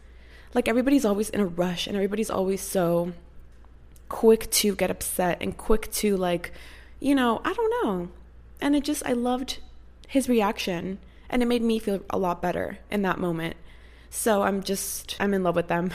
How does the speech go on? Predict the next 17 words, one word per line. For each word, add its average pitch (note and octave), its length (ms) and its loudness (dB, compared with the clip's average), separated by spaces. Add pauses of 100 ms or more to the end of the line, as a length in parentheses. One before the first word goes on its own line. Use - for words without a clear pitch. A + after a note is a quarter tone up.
(100)
<laughs> - 160 -10
and G3+ 120 -2
I F#3+ 80 2
hope G3 200 0
they're G3 80 2
doing E3+ 260 0
well. G#2+ 220 0 (100)
<laughs> - 120 -18
You C#4 140 0
know, - 240 -4
I'll G#3+ 80 2
think G#3+ 200 -2
about F#3 180 4
them - 140 0
forever. A#2 400 -2 (520)
So, A3 440 4 (100)
okay, G#3 320 0